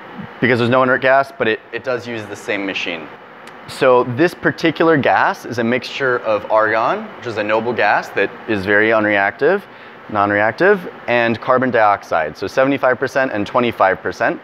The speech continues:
and that is what is shielding the weld. That's sort of the optimal shielding gas, uh, for steels. When you start doing other metals, you want other gases. So here in Make Haven, we have sort of the, the basic normal setup that most people are gonna want.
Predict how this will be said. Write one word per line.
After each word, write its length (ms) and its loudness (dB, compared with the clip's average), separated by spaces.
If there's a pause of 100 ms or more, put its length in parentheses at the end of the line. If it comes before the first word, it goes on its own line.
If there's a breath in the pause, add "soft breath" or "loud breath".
(200)
and 540 0
that 320 0
is 160 -4
what 260 2
is 320 0
shielding 840 2
the 80 2
weld. 360 2 (240 loud breath)
That's 200 0
sort 120 0
of 60 0
the 60 0
optimal 720 0 (220)
shielding 420 0
gas, 480 0 (200)
uh, 220 0 (220)
for 340 0
steels. 840 -4 (960 loud breath)
When 180 0
you 80 -2
start 260 -2
doing 240 -2
other 220 0
metals, 540 2
you 100 -8
want 180 -2
other 220 0
gases. 500 -2
So 360 0
here 320 -2
in 120 -2
Make 140 -2
Haven, 320 2
we 100 2
have 300 0 (260)
sort 220 -6
of 80 -6
the, 80 0
the 160 -8
basic 340 -2
normal 300 -2
setup 340 0
that 60 -10
most 300 -4
people 200 -4
are 60 -2
gonna 160 0
want. 400 -2